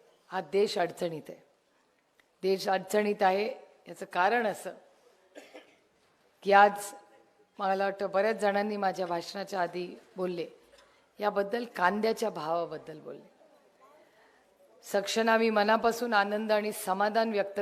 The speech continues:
करते की आपण दोघी त्यांच्याबरोबर गेलो नाही. त्यांच्याबरोबर गेलो असतो तर कुठल्या तोंडाने मतं मागितली असती?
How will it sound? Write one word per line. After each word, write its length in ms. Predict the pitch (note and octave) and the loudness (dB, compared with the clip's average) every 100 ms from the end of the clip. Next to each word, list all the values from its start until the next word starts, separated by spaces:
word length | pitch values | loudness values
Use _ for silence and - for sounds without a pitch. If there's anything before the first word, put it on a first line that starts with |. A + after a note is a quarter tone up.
| G3 | -2
करते 600 | F#3+ G3 G#3 A#3+ - - | -4 -2 -2 -2 -6 -6
की 60 | G#3+ | 0
आपण 380 | G3 G3+ G#3+ | 0 0 -4
दोघी 260 | G3 F#3+ F#3+ | -2 -2 -4
त्यांच्याबरोबर 720 | G3+ G#3 F3 F#3+ F3 F3 E3+ | -4 -4 -2 -2 0 0 0
गेलो 280 | D#3 D#3 C#3+ | -2 -4 -4
नाही. 160 | C3 C#3 - - _ _ _ _ _ _ _ _ - | -6 -12 -18 -20 _ _ _ _ _ _ _ _ -6
त्यांच्याबरोबर 720 | G3+ G#3 A3+ A3 G#3+ G#3 G#3+ | -4 -2 0 2 2 2 0
गेलो 280 | G3+ G#3 G#3 | 0 2 2
असतो 560 | G#3 - G3 E3+ E3+ - _ _ - | 2 -2 -4 -4 -8 -20 _ _ -20
तर 40 | |
कुठल्या 380 | G#3+ A#3 A3 B3 | -8 -6 -4 -4
तोंडाने 460 | B3+ A#3 G3 F#3 F3 | -2 -4 -2 -2 -4
मतं 260 | E3 D#3+ | -8 -8
मागितली 420 | D3+ C#3 B2+ - E3+ | -10 -10 -14 -18 -20
असती? 280 | - - | -20 -20